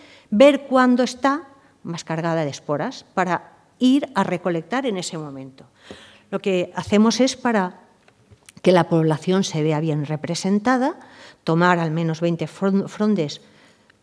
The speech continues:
o fragmentos. Tened en cuenta que si la población está muy reducida, no podemos,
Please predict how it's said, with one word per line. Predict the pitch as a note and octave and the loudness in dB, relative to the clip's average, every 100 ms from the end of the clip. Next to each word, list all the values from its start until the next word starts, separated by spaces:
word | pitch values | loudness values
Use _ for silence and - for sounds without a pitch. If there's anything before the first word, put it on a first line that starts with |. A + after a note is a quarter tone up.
| - _ _ | -20 _ _
o | - | -10
fragmentos. | D#3+ E3 D3 E3+ A3+ A3 D3 C3 - - | -8 -8 -4 2 2 0 -6 -10 -20 -14
Tened | D#3+ D3+ | -10 -8
en | D3+ | -8
cuenta | C#3+ F#3+ F#3+ | -4 -4 -4
que | - | -6
si | E3 E3 | -8 -6
la | D#3 | -8
población | D#3+ D3 C#3+ E3+ | -8 -10 -10 -8
está | D#3 - | -8 -6
muy | D#3+ E3 | -4 -2
reducida, | E3+ D#3+ D#3 G3 E3+ F3 | -2 -4 -6 -6 -6 -4
no | F3 | -6
podemos, | D#3+ E3+ D#3 G3+ G3 D3+ - | -4 -4 0 0 0 -4 -12